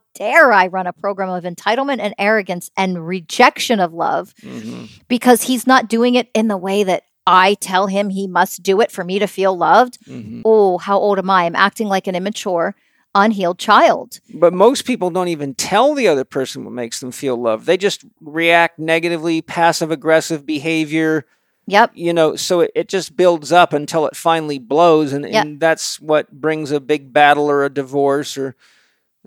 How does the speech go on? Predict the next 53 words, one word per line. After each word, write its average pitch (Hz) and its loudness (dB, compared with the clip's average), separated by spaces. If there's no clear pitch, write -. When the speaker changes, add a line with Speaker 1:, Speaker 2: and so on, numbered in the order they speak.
Speaker 1:
And 233 4
th-, 202 -2
Speaker 2:
something 143 -12
Speaker 1:
that's 240 4
Speaker 2:
like 240 -4
that. - 0
Speaker 1:
learning 240 0
how, 202 0
what 196 0
programs 240 0
am 196 -2
I, 175 -4
how 285 4
am 302 4
I 208 -2
actually 196 0
showing 170 -6
up 160 -4
versus 185 -4
how 180 -2
I 175 2
like 170 -2
to 175 -8
think 165 -10
I'm 156 -14
showing - -14
up. - -18
Speaker 2:
Yes. 147 -4
Speaker 1:
So 220 2
when 226 -2
we 311 -2
get 359 0
in 269 2
that 247 0
trap 220 0
of, 220 2
"You 240 0
have 262 4
to 233 2
be 247 -4
this 233 2
exact, 220 -4
certain, 233 -4
specific - -4
way 240 4
in 208 -2
order 240 2
for 233 -8
me 220 -4
to 233 -2
feel 240 -2
<laughs> 262 2
loved," 208 0